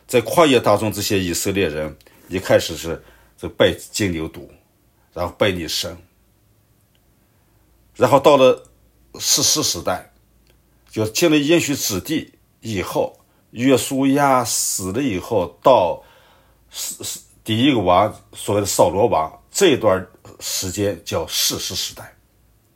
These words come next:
那么在士师时代就出现了，他们居然把自己的儿女祭祀给鬼魔。为什么出现这种情况呢？因为他们一开始没有把这些外邦人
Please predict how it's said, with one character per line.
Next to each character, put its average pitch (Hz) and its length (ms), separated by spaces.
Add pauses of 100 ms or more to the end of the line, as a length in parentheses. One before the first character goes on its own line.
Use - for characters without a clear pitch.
(680)
那 131 100
么 147 40
在 156 140
士 - 160
师 156 200
时 117 280
代 107 240 (340)
就 110 120
出 - 260
现 113 240
了， 90 180 (480)
他 - 160
们 92 300 (140)
居 139 260
然 95 180
把 87 220
自 - 220
己 101 100
的 - 100
儿 82 240
女 85 240 (120)
祭 131 280
祀 101 300
给 82 160
鬼 - 220
魔。 - 200 (1400)
为 185 120
什 175 140
么 147 60
出 143 120
现 139 120
这 160 100
种 127 140
情 107 180
况 110 160
呢？ 92 160 (240)
因 131 220
为 110 100
他 - 180
们 107 160
一 104 80
开 - 220
始 - 180
没 98 280
有 143 80
把 104 160
这 - 80
些 104 100
外 107 360
邦 104 220
人 90 360